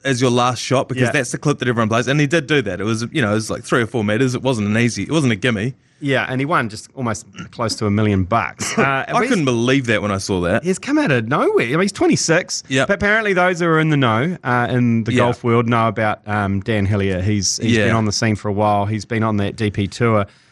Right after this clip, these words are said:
Speaker 1: The
Speaker 2: But
Speaker 1: double
Speaker 2: now,
Speaker 1: penetration
Speaker 2: the
Speaker 1: tour.
Speaker 2: double <laughs> penetration. I love the, the, the Dubai ports, and I used to live in Dubai.
Speaker 1: Yeah.
Speaker 2: Uh, and I used to drive past the, uh, the D P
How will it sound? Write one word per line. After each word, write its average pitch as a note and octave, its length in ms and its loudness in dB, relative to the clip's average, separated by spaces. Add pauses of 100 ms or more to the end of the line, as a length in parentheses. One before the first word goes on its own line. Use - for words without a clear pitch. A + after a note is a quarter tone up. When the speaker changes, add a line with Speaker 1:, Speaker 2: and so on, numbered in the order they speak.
Speaker 1:
The G#2 80 -6
Speaker 2:
But B2+ 60 2
Speaker 1:
double B2+ 100 4
Speaker 2:
now, D3 160 2
Speaker 1:
penetration A#2+ 500 0
Speaker 2:
the B2 80 0
Speaker 1:
tour. A#2 80 2
Speaker 2:
double D#3 160 0
<laughs> - 120 -16
penetration. D3+ 560 -4 (200)
I C3 100 -4
love D3 200 0
the, D3 120 -4 (340)
the, C#3+ 220 0 (200)
the C#3+ 140 2
Dubai E3 360 0
ports, - 440 -4 (240)
and C3+ 100 0
I C#3+ 80 4
used E3 140 0
to F3 80 0
live B2 240 4
in B2+ 120 2
Dubai. C3 460 2
Speaker 1:
Yeah. C3 220 2
Speaker 2:
Uh, C3 600 0
and C3 240 -2
I C#3 120 2
used D#3+ 160 -2
to F3 60 -6
drive C#3+ 360 -2
past C#3+ 320 -2
the, A#2+ 100 -8 (140)
uh, A#2 160 -2
the A2 100 -8
D C3 240 -6
P A#2 440 -8